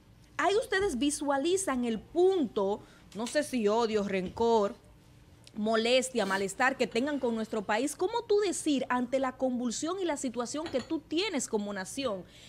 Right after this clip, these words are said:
que hay un organismo que es el que tiene de alguna forma la batuta, que es el que tiene las características o ese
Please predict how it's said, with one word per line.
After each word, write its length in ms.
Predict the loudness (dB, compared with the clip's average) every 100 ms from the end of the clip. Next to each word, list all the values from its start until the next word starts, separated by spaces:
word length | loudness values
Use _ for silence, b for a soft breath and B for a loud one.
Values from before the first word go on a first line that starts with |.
| B
que 80 | 0
hay 60 |
un 120 | 0 2
organismo 880 | 4 4 6 4 4 2 2 -2 -6 B B
que 80 | 0
es 60 |
el 140 | 2 4
que 120 | 2
tiene 500 | 2 0 4 4 4
de 60 | 0
alguna 320 | 0 0 -2
forma 460 | 0 2 2 2
la 260 | 2 6 6
batuta, 720 | 6 0 0 -2 0 0 -4
que 80 | -4
es 60 | -2
el 160 | -2
que 140 | 0 -4
tiene 640 | -2 -2 2 2 2 -4 -10 B -20 -20 -8
las 420 | -2 2 0 -2 -2
características 1300 | 2 2 2 2 2 4 4 4 2 -2 2 0 0 0
o 160 | 2
ese 200 | 2 0